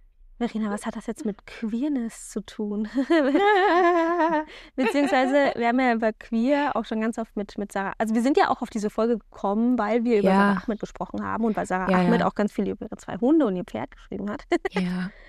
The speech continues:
Speaker 1: Ähm,
Speaker 2: Ja.
Speaker 1: und bei Ahmed ging es ja auch viel um diese Straightening
Speaker 2: Ja.
Speaker 1: Lines, et cetera. Hast du ein paar
Speaker 2: Ja.
Speaker 1: Gedanken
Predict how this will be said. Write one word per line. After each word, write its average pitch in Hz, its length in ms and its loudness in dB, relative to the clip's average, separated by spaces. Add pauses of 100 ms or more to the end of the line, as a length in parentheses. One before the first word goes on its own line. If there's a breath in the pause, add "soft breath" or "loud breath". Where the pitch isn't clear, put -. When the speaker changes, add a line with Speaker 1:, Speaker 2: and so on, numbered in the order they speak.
(180 loud breath)
Speaker 1:
Ähm, 208 300 2
Speaker 2:
Ja. 202 80 0
Speaker 1:
und 214 100 2
bei 202 100 4
Ahmed - 300 0
ging 233 140 2
es 226 80 -2
ja - 120 0
auch - 100 -4
viel 208 180 0
um 214 80 4
diese 185 680 0
Straightening 175 720 -2 (960)
Speaker 2:
Ja. 180 320 0
Speaker 1:
Lines, - 320 -10 (180)
et 208 80 -10
cetera. 202 480 -8
Hast 220 140 -4
du 254 60 4
ein - 20 4
paar 220 140 2
Speaker 2:
Ja. 202 80 4
Speaker 1:
Gedanken 196 420 -4